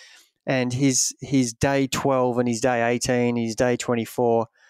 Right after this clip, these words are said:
he was in all sorts of trouble. He, and he, he made this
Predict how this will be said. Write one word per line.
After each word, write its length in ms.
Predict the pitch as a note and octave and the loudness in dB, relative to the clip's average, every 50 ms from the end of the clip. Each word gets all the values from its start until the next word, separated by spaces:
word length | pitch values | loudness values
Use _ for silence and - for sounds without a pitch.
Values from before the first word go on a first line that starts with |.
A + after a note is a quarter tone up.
| _ _ _ _ _ _ | _ _ _ _ _ _
he 280 | _ - A#2+ C3 C#3 C#3 | _ -2 0 2 4 4
was 180 | B2+ A#2+ G#2 A2 | 4 2 2 0
in 80 | G2 | 0
all 160 | G2 G2 G2+ | 0 0 -2
sorts 260 | - - G2+ G#2 - - | -2 -4 -6 -6 -6 -10
of 60 | - | -6
trouble. 360 | - G#2+ G#2 G#2 G#2 - - | -4 -4 -4 -4 -6 -8 -4
He, 360 | - B2 B2 B2+ - - - - | 0 2 2 2 0 -2 -4 -6
and 120 | - A#2 A2 | -4 -4 -4
he, 180 | A2 A2+ C3 - | -4 -4 -6 -4
he 180 | - B2 A#2+ | -2 -2 -2
made 300 | A#2+ B2+ C3+ C#3+ D3+ C#3 | 0 0 0 0 0 -2
this 320 | B2+ B2 A2 - - - | -2 -2 -2 -4 -6 -8